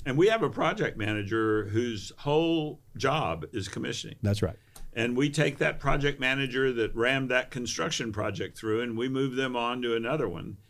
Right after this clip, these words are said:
Speaker 1: And we take our commissioning project manager and put 'em on the job, 'cause it's a different set of skills. It's a lot of scheduling. It's dealing with the client's schedule.
Speaker 2: Right.
Speaker 1: When can they have that work done? Um,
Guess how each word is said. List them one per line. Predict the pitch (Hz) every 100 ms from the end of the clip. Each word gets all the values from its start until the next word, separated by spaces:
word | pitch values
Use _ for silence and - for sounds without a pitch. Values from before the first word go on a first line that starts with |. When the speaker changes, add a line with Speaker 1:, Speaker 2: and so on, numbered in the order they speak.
| _ _ -
Speaker 1:
And | 110 113
we |
take | 120 127 120
our | 123
commissioning | 107 113 147 151 123 107
project | 110 104 98 98 -
manager | 95 95 92 104 104
and | 104
put | 113
'em | 110
on | 107
the | 104
job, | 107 120 151
'cause | 131 120
it's | 127
a | 127
different | 113 139 143
set | - 143
of | 113
skills. | - 107 82 107 - - _ _ _ _
It's | -
a |
lot | 110 113 117
of | 107
scheduling. | - - 127 110 95 101 98 - 135 - _ _ _ _
It's | - 107 - -
dealing | 107 123 135 131 123
with | 117 117 -
the |
client's | 101 - 117 127 135 120 -
schedule. | - - - 85 - 78 101 123 135
Speaker 2:
Right. | 95 90 -
Speaker 1:
When | 107 117 113
can | 117
they | 110 110
have | 104 110 104
that | 107 90
work | 113 104 107 85
done? | 101 92 76 98 139 185 - _ _ _ _ _ -
Um, | 104 113 110 101 98 92